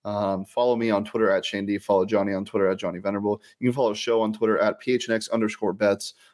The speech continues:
Um, oh, before we get out of here, actually, somebody tweeted this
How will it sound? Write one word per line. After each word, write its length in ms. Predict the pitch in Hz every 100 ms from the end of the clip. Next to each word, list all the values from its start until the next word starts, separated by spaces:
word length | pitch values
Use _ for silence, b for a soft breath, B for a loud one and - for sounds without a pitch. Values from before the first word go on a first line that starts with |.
| b
Um, 320 | 107 104 104 107
oh, 280 | 160 110 - _ -
before 320 | 123 - 160
we 80 | 151
get 80 | 131
out 160 | 127
of 60 | 123
here, 100 | 110
actually, 320 | 104 117 107
somebody 460 | 107 135 131 113 107 b b _ _ _ -
tweeted 300 | 139 117 101
this 320 | 107 -